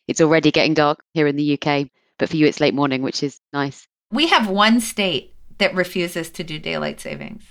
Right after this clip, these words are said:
Speaker 1: Really? So they're out of sync?
Speaker 2: It's Arizona. They go off,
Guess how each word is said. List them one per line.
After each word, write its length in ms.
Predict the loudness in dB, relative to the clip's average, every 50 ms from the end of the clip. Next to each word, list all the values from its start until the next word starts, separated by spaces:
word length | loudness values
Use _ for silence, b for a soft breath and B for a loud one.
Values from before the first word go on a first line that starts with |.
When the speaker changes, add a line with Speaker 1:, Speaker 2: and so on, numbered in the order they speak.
| -20 -20 -20 -10 -2
Speaker 1:
Really? 680 | 4 6 8 8 8 8 8 6 6 4 4 2 -2 -6
So 160 | _ 2 4
they're 220 | 6 6 6 6 6
out 140 | 4 2 2
of 80 | -2 0
sync? 320 | 2 2 2 2 2 -2
Speaker 2:
It's 180 | -4 -4 -4 0
Arizona. 840 | 2 4 4 4 4 4 4 2 2 2 2 2 0 -2 -4 -8 -14 -20 _ _ _ _ _ _ _ 0
They 120 | 0 2 2
go 220 | 4 4 4 6
off, 420 | 8 8 6 6 4 2 -6 -16